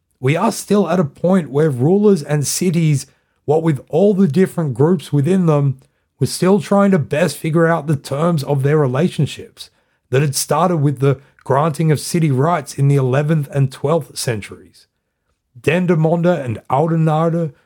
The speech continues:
two towns in strategically powerful positions on the Scheldt River, would be the key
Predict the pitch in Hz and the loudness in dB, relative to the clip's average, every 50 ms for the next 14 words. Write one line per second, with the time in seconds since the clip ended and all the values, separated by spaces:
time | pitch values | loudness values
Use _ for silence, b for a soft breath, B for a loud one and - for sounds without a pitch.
0 | b b - - 165 185 143 - - 147 160 170 175 175 151 127 - 147 139 - | b b -4 -2 -2 -2 -2 -2 -2 -2 0 0 0 -2 -2 -2 -2 -2 -2 -2
1 | - 151 135 - - 151 170 151 - 143 143 185 180 147 - - 139 143 151 156 | -2 -4 -4 -2 -2 -2 -2 -2 -4 -2 0 0 0 0 -2 -2 -2 0 0 -2
2 | 139 160 151 113 - 113 123 143 147 - - 160 139 143 135 131 123 107 - - | -2 -2 -4 -4 -4 -4 -4 -4 -2 -2 -2 -2 -2 0 -2 -2 -2 -2 -4 -6
3 | - - 156 151 139 110 110 131 170 170 156 147 139 139 b b b b b b | -4 -2 0 0 0 -2 -2 0 0 2 2 0 -2 -4 b b b b b b
4 | - 135 139 131 175 185 170 170 - - - - 175 190 190 170 139 113 b | -2 0 2 2 2 2 0 -2 -6 -6 -6 -2 0 2 2 2 0 -2 b